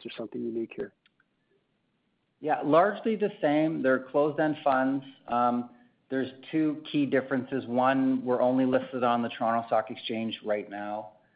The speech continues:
Speaker 2: um, unlike the other trusts which are duly listed. And I think more, more importantly, um, the one key difference in product structure is there's no redemption feature, either physical or cash form in the Uranium Trust.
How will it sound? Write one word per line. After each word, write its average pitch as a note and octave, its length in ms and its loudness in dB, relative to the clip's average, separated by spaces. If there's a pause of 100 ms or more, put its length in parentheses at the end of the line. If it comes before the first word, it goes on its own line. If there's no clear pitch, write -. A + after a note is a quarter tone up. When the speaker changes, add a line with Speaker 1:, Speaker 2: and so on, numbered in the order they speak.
(340)
Speaker 2:
um, G2+ 260 -2
unlike G#2+ 460 -2
the G2+ 120 0
other G#2 300 0
trusts G2+ 320 -2
which G2+ 180 -10
are G2+ 80 -8
duly G2+ 280 -4
listed. G#2 500 -6 (380)
And A2+ 160 2
I A#2 80 4
think A#2+ 220 0
more, B2 280 2
more C3 260 4
importantly, A#2 720 0 (360)
um, G#2+ 520 2
the A#2 120 0
one A2+ 360 0 (140)
key A#2+ 160 0
difference A2+ 540 -2
in G#2 100 -6
product G#2+ 420 0
structure G#2 440 -2
is G2+ 120 -4
there's A2 240 -2
no A#2 200 0
redemption G#2+ 760 -4
feature, A#2 460 -4 (480)
either A2 280 -2 (120)
physical A#2+ 720 0
or G2+ 180 0 (100)
cash A#2+ 260 2 (120)
form C3+ 320 2
in A#2+ 120 -2
the B2 80 0
Uranium B2+ 380 2
Trust. B2+ 340 0